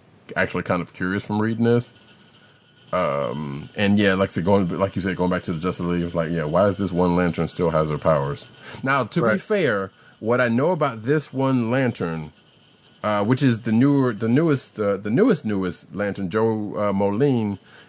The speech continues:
Speaker 1: her ring is a little bit different from everybody else's. Because I've been reading, uh, Far Sector.
Speaker 2: Right.
Speaker 1: Um, it's not powered by a battery. Like, uh, well, it's not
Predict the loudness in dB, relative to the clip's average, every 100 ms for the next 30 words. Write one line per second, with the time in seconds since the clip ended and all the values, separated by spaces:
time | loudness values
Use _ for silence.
0 | _ _ -8 0 2 2 0 -2 -6 -4
1 | 0 2 2 2 2 2 2 0 0 -2
2 | -6 -4 -2 -2 0 -2 -2 -6 -8 -12
3 | -16 -18 -20 _ -20 -20 _ _ _ _
4 | -4 2 4 4 2 0 0 -2 -4 -2
5 | 0 0 -2 -2 -2 -4 -4 -4 -6 -18
6 | -20 -20 _ _ _ _ -2 0 0 -2
7 | -2 -4 -8 _ _ _ _ _ _ -10
8 | 0 0 2 0 2 2 2 2 2 4
9 | 2 2 0 -6 -6 -4 -4 -4 -4 0
10 | 2 2 0 -2 -8 -4 0 0 -2